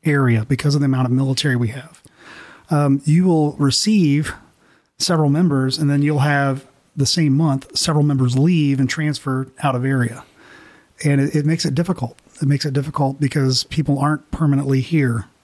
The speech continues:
a lot. So there's very few of us like myself that retire <laughs> in Virginia Beach. So so yeah, it is transit. It is, makes, it does make it difficult to nail down what are the numbers gonna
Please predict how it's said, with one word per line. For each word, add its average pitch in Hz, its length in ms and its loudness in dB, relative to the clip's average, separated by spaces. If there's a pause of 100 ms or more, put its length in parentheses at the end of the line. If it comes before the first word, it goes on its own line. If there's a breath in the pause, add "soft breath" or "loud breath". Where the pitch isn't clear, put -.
(100)
a 139 80 -2
lot. 123 360 0 (840 loud breath)
So 156 160 -2
there's 151 160 2
very 220 240 0
few 214 200 0
of 165 80 2
us 143 140 0
like 147 140 -2
myself 143 340 0
that 143 140 -4
retire 131 720 -4 (240)
<laughs> - 800 -6
in 151 160 2
Virginia 139 360 0
Beach. 120 460 -2
So 127 500 0 (720 loud breath)
so - 140 -4
yeah, 127 160 2
it 143 60 0
is 190 340 2
transit. 170 520 -2
It 147 80 0
is, 147 300 -2
makes, 151 180 0
it 143 60 -2
does 143 160 -2
make 147 120 0
it 135 80 -4
difficult 139 380 -2
to 135 560 0
nail 147 220 2
down 139 360 0
what 139 180 0
are 135 100 2
the 131 100 -2
numbers 131 280 -2
gonna 135 160 0